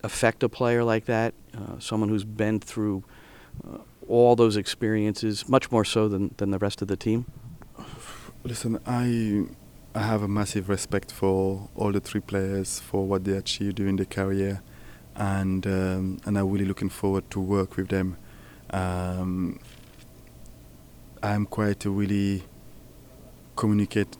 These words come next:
Speaker 2: person. I like to sit down, have, interact with players,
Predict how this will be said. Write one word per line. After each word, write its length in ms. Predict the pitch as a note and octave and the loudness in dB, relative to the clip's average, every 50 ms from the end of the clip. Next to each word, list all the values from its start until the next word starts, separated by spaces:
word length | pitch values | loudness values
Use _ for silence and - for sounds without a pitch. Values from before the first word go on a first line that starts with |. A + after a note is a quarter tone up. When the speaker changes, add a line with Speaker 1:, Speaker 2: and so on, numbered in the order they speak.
| - - - | -20 -16 -4
Speaker 2:
person. 720 | - A#2 A2+ G#2+ - - A#2+ A#2 C3 C#3 C#3 C3+ C3+ - - | 0 0 2 2 2 2 2 2 2 0 -2 -4 -6 -4 -2
I 100 | G#2 G#2 | 0 2
like 260 | G#2 G2+ G2 G2 - | 2 2 2 0 -2
to 100 | - G2+ | -6 -6
sit 240 | - - G2+ G2 - | -4 -4 -6 -4 -2
down, 540 | G#2 G#2 G#2+ A2 A2 G#2+ G#2+ G#2+ G#2+ G2+ | 0 2 4 4 4 4 2 0 -2 -4
have, 760 | G2 G2+ - - G#2 G2+ G2 - - - - - - - - - - - - - - - - - | -6 -6 -2 0 2 2 0 -2 -6 -12 -16 -16 -16 -16 -16 -18 -20 -20 -20 -20 -20 -10 -2 0
interact 640 | A2 G#2 - A2 G#2 G#2 G2+ G2+ - - - - - - - - - - - - - - | 2 4 4 6 6 6 6 4 2 -4 -12 -12 -14 -16 -20 -20 -20 -20 -20 -16 -6 0
with 240 | G#2 G#2+ - - - | 0 0 0 0 0
players, 640 | A#2 A2 A2 A2 A2 A2+ A2+ A2+ A2 - - - | 2 4 6 6 8 8 8 6 4 2 -2 -8